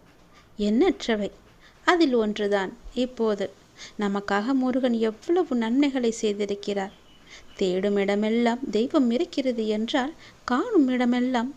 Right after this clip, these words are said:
கண்ணுக்கு தெரிபவன் முருகன் ஒருவனே. அன்பின் திருவுருவாய், அமைதியின் பொருள் காண்பவராய், பேதமற்ற ஒரு வடிவாய், எங்கும் எதிலும் கலந்திருப்பவராய்,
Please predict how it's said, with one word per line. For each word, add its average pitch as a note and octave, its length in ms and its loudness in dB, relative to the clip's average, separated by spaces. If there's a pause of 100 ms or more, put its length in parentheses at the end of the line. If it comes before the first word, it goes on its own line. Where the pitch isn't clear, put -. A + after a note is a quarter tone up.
கண்ணுக்கு A#3+ 580 -2
தெரிபவன் G3+ 540 0
முருகன் A3+ 440 -2
ஒருவனே. G3 440 -4 (880)
அன்பின் G#3+ 560 0
திருவுருவாய், B3 720 0 (220)
அமைதியின் C4 680 0
பொருள் C#4 300 0 (140)
காண்பவராய், G#3+ 760 -2 (540)
பேதமற்ற A3 840 0
ஒரு A#3 240 2
வடிவாய், G#3+ 500 -2 (400)
எங்கும் A#3 500 0
எதிலும் G#3+ 520 0 (100)
கலந்திருப்பவராய், G#3 960 -4